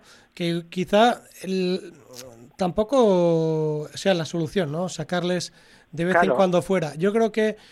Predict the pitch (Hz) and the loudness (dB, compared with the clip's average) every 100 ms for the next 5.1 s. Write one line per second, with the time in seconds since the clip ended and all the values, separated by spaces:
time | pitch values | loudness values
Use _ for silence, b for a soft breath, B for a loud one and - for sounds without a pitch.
0 | b b 180 180 190 185 226 226 226 b | b b -2 0 0 2 2 2 0 b
1 | b b - 147 165 - 247 254 185 170 | b b -12 -6 -4 0 2 2 2 0
2 | 190 226 214 170 160 165 160 180 233 220 | 0 0 -2 -4 -4 0 0 2 2 4
3 | 220 214 b b b - 160 170 220 262 | 4 2 b b b -8 -4 0 0 0
4 | 254 220 175 165 160 151 131 - 139 147 | 0 2 2 0 -2 -4 -8 -18 -12 -8